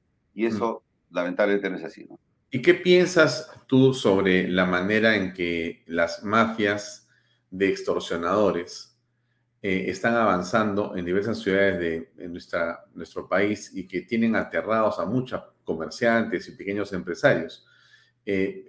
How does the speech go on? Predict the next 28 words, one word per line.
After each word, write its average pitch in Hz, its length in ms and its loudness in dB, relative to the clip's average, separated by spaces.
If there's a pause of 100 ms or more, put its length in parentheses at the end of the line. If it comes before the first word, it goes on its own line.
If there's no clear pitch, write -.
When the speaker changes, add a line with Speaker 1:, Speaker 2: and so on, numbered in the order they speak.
Speaker 2:
¿esto 131 800 2 (140)
tiene 135 360 4
para 90 380 0
ti, 120 420 -2 (500)
eh, 92 640 -2 (160)
digamos, 110 920 -2 (840)
un 135 220 4
final 123 440 4
en 123 80 4
el 107 100 0
que 90 80 -2
se 98 180 -4
puede 117 720 0
prever 110 500 2
que 110 100 -2
se 90 220 -4
va 113 580 0
a 90 100 -2
lograr 92 480 -2
contener, 95 760 0
se - 180 -4
va 92 80 2
a 98 100 -2
capturar, 110 640 2
se - 80 -4
va 98 60 -2
a 104 40 2
identificar 113 840 0